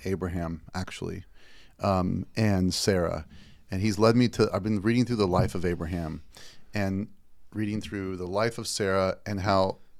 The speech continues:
it's made me reflect on the fact that Advent is about waiting for a birth, you know, and what that means, uh, for God to birth something new in you and in your life, um, for Christ to,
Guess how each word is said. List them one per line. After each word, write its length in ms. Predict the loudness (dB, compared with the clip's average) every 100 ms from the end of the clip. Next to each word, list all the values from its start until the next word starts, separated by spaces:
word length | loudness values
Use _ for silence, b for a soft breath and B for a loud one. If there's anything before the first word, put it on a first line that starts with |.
| -14 -12
it's 180 | -2
made 140 | 2 2
me 80 | 2
reflect 360 | 0 0 0
on 80 | 0
the 80 | 0
fact 240 | 0 -2
that 120 | -2 0
Advent 320 | 2 2 -2
is 80 | 0
about 220 | 0 0
waiting 340 | -2 -2 -4
for 160 | -2 -2
a 60 | 0
birth, 440 | -2 -4 -8 -16 -18 -20 -20 -10
you 100 | -6
know, 180 | -4 -4 -8 -16 -20 -20 -10
and 320 | -2 -2 -2 -2
what 180 | -2 2
that 180 | 2 0
means, 580 | -2 -2 -4 -6 -8 -10 b b b b
uh, 120 | -6 -4
for 160 | -2
God 300 | 2 4 2
to 140 | -2 -2
birth 280 | 0 0
something 440 | 0 -4 -4 -4 -2
new 180 | -2 0
in 100 | 0
you 320 | 0 -2 -8 -14 -10
and 120 | -6
in 80 | 0
your 120 | 4
life, 480 | 4 4 2 -6 -18 b b b b -8
um, 340 | -4 -4 -6 -10 -18 -10
for 120 | -4 -4
Christ 640 | -2 0 2 2 0 -4
to, 180 | -6